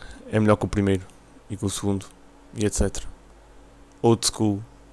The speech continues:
Crysis dois Maximum Edition. Eh, cheguei ao fim. But, não sei se bati o recorde,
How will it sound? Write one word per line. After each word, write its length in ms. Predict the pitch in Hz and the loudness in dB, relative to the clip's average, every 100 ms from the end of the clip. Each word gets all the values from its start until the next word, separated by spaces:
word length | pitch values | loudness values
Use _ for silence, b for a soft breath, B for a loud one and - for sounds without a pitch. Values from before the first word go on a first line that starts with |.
| - B B B B B B B B - | -20 B B B B B B B B -4
Crysis 440 | - 147 139 113 101 | 8 8 8 4 2
dois 380 | 117 120 117 113 | 4 4 4 4
Maximum 560 | 113 113 117 113 101 | 4 6 4 4 -2
Edition. 520 | 82 107 131 - 156 165 - - 110 | 0 2 2 2 0 -2 -14 -6 2
Eh, 340 | 117 113 110 | 4 6 4
cheguei 180 | - 113 | 2 2
ao 40 | |
fim. 520 | 104 120 131 139 139 - - - - - - 50 50 90 117 120 | 2 2 2 0 -2 -8 -16 -20 -20 -18 -18 -16 -12 -10 -10 0
But, 200 | 127 113 - - - | 2 2 -2 -12 -8
não 200 | 82 131 | -2 0
sei 140 | 143 | 6
se 80 | - | 6
bati 200 | 127 - | 6 2
o 40 | 110 | 2
recorde, 640 | 110 - 113 123 117 | 0 4 4 4 2